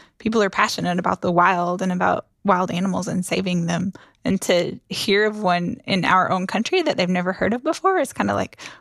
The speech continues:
watching the Discovery Channel or something and finding out something cool.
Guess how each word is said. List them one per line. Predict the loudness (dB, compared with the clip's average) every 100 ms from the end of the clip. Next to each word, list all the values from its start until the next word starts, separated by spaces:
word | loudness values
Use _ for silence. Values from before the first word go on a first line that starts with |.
| 2
watching | 2 2 -2 -4 -6
the | -10 -4 0 2
Discovery | 0 2 0 2
Channel | 0 2 0 -2
or | -2
something | -2 -2 0 0
and | 0 -2
finding | 2 2 2 0
out | -2
something | -2 -2 -2
cool. | 0 2 2 -2